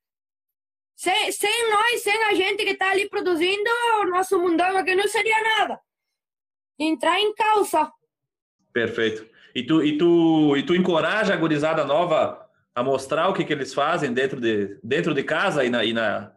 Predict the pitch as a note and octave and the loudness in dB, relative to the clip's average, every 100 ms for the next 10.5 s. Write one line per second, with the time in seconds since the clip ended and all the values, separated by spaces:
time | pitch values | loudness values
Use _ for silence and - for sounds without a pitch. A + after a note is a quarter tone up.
0 | _ _ _ B2 A#2+ E3+ G#3+ F#3 C#3 F3 | _ _ _ -8 -4 0 2 0 -2 -2
1 | G3 D3+ C3 B2 F3 B2+ G2+ G2+ G#2 - | -2 -2 -4 -2 -2 -2 -2 -4 -8 -12
2 | - A2+ A#2 A2 F3+ G#3 C3 A2+ A2+ B2+ | -10 -8 -6 -4 -2 -2 -2 -2 0 0
3 | F3 C3+ - _ _ _ B3+ A#3 E4+ F4+ | -2 -4 -8 _ _ _ -10 -4 2 2
4 | G4 G4+ F#4+ F4 G#4+ G#4 F4 F4+ G4+ G4+ | 4 2 2 0 0 0 0 2 0 2
5 | F#4 - F4+ A4+ A4 F4+ E4+ F#4 E4 E4+ | 0 2 0 2 0 -2 -4 -2 -2 -2
6 | F4 F4+ F4 F4+ F4+ F#4+ A4 G#4 G4+ A#4 | -2 -2 -2 0 0 -2 -2 -2 -2 -2
7 | A4 - F4+ E4+ D4+ C#4 C4 A#3 - _ | -4 -2 -2 -2 -2 -2 0 -2 -6 _
8 | _ - _ _ - - F#4 G4+ A4 G#4+ | _ -20 _ _ -6 -4 -2 0 0 2
9 | G#4+ A4+ B4 A#4+ A#4 G#4 F4 G#4+ A4+ G4 | 0 0 2 2 2 0 0 0 0 -2
10 | - E4 E4 D4 - | 0 0 0 -2 -4